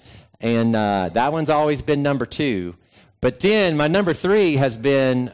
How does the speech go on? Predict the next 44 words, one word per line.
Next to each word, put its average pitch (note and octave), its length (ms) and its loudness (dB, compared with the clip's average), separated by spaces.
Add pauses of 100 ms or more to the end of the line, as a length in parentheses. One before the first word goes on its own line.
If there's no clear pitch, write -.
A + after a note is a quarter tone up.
um, A2 300 0
from G#2+ 200 -4
gingivitis C3 800 -2
to B2 80 -6
God A#2+ 240 0
inside B2+ 420 0
us. F#2+ 280 -4 (180)
Alan D#3 380 0
Cope, C#3 420 0
you C3+ 60 -4
may C#3 120 2
remember C#3 260 0
Alan C3+ 300 0
and B2+ 80 -4
Christy C3+ 300 -6
Cope. C3 380 0
Alan B2+ 240 0
Cope C3 220 0
came C3+ 180 -2
up B2+ 100 -2
with C3 100 -8
that C3 180 0
one. C3+ 200 -6 (320)
That's D3+ 240 0
been E3+ 200 0
in D#3 100 2
that C3+ 220 -2
third D3+ 260 0
spot D#3 360 0
for - 140 -2
a A#2+ 60 2
number D3+ 300 0
of D3+ 60 0
years C#3 460 0 (220)
until A#2 560 0
two C3 280 -6
weeks B2 260 -2
ago. E2 380 -12 (2000)
Jonathan C#3+ 480 0
Francis, C#3+ 640 -2
my G#2 80 -2
man C3 320 0
over A#2 160 0
here, G#2 460 -2